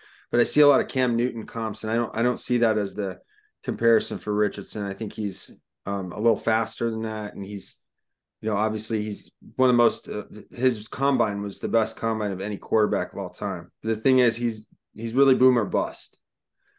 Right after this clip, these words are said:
Uh, and then after that, I think he, then you probably go with Bryce Young, but I really have,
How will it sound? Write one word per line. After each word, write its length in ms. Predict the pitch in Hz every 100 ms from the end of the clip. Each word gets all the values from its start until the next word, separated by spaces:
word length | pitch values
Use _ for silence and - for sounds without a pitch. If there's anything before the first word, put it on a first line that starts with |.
| _ _ _ -
Uh, 220 | 113 107
and 100 | 120
then 120 | 127
after 240 | 127 123 117
that, 200 | 120 117
I 80 | 107
think 300 | - 127 117
he, 180 | - _ _ _ _ _ _
then 160 | 131 143
you 120 | 139
probably 320 | 139 139 139
go 200 | 123 127
with 240 | 117 107 -
Bryce 380 | 117 113 107 120
Young, 440 | 117 107 90 92 _ _ _ _ _ -
but 320 | 117 110 -
I 20 |
really 360 | 107 131 131 120
have, 380 | 117 113 107